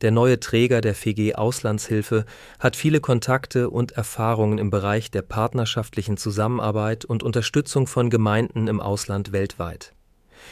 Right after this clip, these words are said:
Im Hinblick auf Ost- und Südosteuropa möchte die Auslandshilfe auch die internationale Zusammenarbeit in der I F F E C, Joining Hands for Mission in Europe, unterstützen.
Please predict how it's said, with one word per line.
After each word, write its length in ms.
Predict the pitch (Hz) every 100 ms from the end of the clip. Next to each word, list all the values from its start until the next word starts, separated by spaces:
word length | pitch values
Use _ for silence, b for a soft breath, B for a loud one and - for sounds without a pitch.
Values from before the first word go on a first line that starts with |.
| B B
Im 100 | 123
Hinblick 400 | 123 143 135 135
auf 240 | 110 104 -
Ost- 340 | 127 139 -
und 140 | - 107
Südosteuropa 960 | 120 - 131 - 131 127 135 135 127 123 B B B
möchte 300 | 123 123 127
die 140 | 113
Auslandshilfe 840 | - 123 - 127 120 127 123 - -
auch 240 | 123 156
die 160 | - 120
internationale 760 | 127 120 113 - 117 107 104
Zusammenarbeit 840 | 104 104 95 110 135 120 113 117 -
in 140 | 110
der 220 | 107 107 117
I 140 | 113
F 240 | 113 110 -
F 240 | 113 - -
E 100 | 101
C, 420 | - - 117 139 b b b -
Joining 580 | 107 104 110 127 131 123 -
Hands 280 | 113 113 117
for 220 | - 107
Mission 380 | 101 113 - 113
in 100 | 98
Europe, 400 | 92 98 101 - - b b b
unterstützen. 680 | 101 107 101 - - -